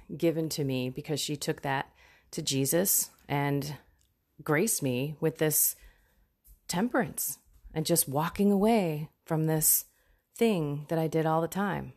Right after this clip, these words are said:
<laughs> I know you're like, "Hmm, what is that thing that she's doing all the time?" <laughs> Okay, anyway, let's, oh, and, uh, all you Catholics out there, today is a holy day of obligation, meaning get your butt to Mass.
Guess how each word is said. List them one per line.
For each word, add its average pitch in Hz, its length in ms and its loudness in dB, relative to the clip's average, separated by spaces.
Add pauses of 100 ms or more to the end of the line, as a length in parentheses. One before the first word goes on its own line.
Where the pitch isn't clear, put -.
(260)
<laughs> - 340 -8
I 240 120 8
know 160 60 4
you're 131 160 2
like, - 220 -2
"Hmm, 156 320 0 (100)
what 254 160 2
is 240 140 0
that 123 180 -4
thing 131 220 -2
that - 140 -8
she's - 220 -8
doing - 300 -6
all 139 140 -2
the 139 80 -4
time?" - 640 4 (100)
<laughs> - 320 4 (880)
Okay, 226 460 8
anyway, 185 560 6
let's, 208 260 4 (360)
oh, 180 320 10 (100)
and, 170 300 6 (100)
uh, 151 380 6
all 175 160 8
you 202 120 2
Catholics 214 440 6
out 180 220 6
there, 180 200 6
today 196 300 4
is 226 100 2
a 220 80 4
holy 196 320 4
day 170 380 2
of - 120 0
obligation, 147 800 2
meaning 143 320 2
get 156 240 0
your 190 100 2
butt 156 260 0
to 175 100 0
Mass. 147 580 0